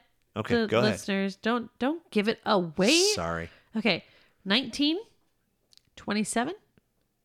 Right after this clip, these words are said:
Speaker 2: forty-two, fifty-nine, seventy-one.
Speaker 1: Oh, my goodness. There's a lot of
Speaker 2: Nineteen, twenty-seven,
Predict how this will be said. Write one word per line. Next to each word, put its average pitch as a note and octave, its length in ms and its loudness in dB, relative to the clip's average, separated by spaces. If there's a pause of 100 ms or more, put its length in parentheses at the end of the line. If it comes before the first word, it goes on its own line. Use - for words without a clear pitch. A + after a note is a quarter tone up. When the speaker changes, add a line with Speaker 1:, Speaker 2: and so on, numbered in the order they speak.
(180)
Speaker 2:
forty-two, G3 840 -2 (920)
fifty-nine, F#3+ 560 -2 (680)
seventy-one. A#3+ 720 -2
Speaker 1:
Oh, C#3+ 80 -4
my - 160 -8
goodness. G#2+ 420 -6
There's A#2 160 -10
a D#2 40 -10
lot F#2+ 260 -6
of D#2 100 -8 (460)
Speaker 2:
Nineteen, G#3 560 -2 (800)
twenty-seven, A3+ 720 -4